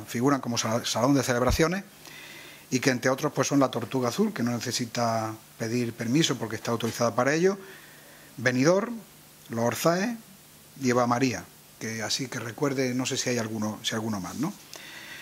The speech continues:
Como habéis visto en el bando, lo que hacemos es que, que se amplía el horario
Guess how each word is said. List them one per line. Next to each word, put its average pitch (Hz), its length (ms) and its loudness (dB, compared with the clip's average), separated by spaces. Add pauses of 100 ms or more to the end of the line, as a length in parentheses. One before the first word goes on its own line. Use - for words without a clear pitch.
(260)
Como 139 220 4
habéis 151 180 4
visto 170 240 4
en 147 60 6
el 131 80 4
bando, 151 260 4
lo 131 120 2
que 123 180 4
hacemos 143 480 2
es 147 60 -4
que, 113 640 0 (1080)
que 135 140 0
se 123 960 2
amplía 131 540 2
el 117 80 0
horario 120 500 2